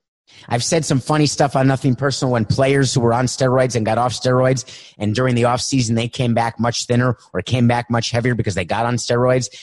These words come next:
and they said, "Hey, I spent the whole off season working out and, or dieting or whatever, and I would laugh because the whole off season was, like, ten weeks." So when you say, "See you next year,"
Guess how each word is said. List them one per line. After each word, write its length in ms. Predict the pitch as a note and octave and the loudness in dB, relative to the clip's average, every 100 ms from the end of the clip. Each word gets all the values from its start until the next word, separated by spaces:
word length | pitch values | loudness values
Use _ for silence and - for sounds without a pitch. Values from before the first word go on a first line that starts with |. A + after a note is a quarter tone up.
| - | -6
and 100 | A2 | -2
they 80 | A2+ | -2
said, 200 | - G#2+ | 0 0
"Hey, 160 | B2 | 2
I 80 | C3 | 0
spent 240 | G#2+ A#2+ A2 | 0 -2 0
the 100 | F2 | 0
whole 220 | A#2+ B2 | 2 2
off 160 | A#2 | 0
season 340 | - B2+ A2 F#2+ | -2 -4 -2 -2
working 300 | A2+ A#2+ G#2+ | -2 -2 -2
out 240 | A#2+ C#3+ _ _ _ _ _ _ - | 0 -2 _ _ _ _ _ _ -8
and, 220 | F2+ D2+ - | -8 -8 -2
or 160 | A#2+ | -2
dieting 540 | A#2+ A#2 B2 C3 C#3 C3 | 0 -2 0 2 2 2
or 80 | G2+ | 2
whatever, 500 | G2 A2+ C3+ D3 - _ _ _ _ _ _ | 0 0 0 -2 -6 _ _ _ _ _ _
and 120 | B2 | -8
I 80 | B2+ | -4
would 100 | B2 | -4
laugh 460 | G#2+ C#3 E3+ D3 - | -2 -2 -2 -6 -6
because 280 | C3 C#3 B2+ | -4 -2 0
the 120 | A2 | 2
whole 200 | D3+ D#3 | 4 2
off 180 | C#3+ C3 | 2 -2
season 480 | - E3 C#3 B2 - - - | 0 0 2 0 -2 -14 -4
was, 120 | A#2+ | 0
like, 220 | C3 A#2+ | 0 -2
ten 300 | - E3 C#3+ | -4 0 2
weeks." 540 | C#3+ A#2+ - - - - _ _ _ _ _ _ _ _ _ _ _ - | 2 0 -4 -6 -6 -10 _ _ _ _ _ _ _ _ _ _ _ -14
So 160 | - D#3 | -2 0
when 160 | D3+ | 2
you 140 | D3+ G3 | 2 0
say, 760 | - - F3 D#3 A2+ A#2 B2+ - _ _ _ - | 0 0 2 2 0 -2 -4 -10 _ _ _ -12
"See 320 | - F#3 E3+ | -6 0 2
you 60 | D#3 | 2
next 380 | D3 C3+ - B2+ | 0 -2 -4 0
year," 440 | G2+ F2+ A2+ - | 2 0 -4 -8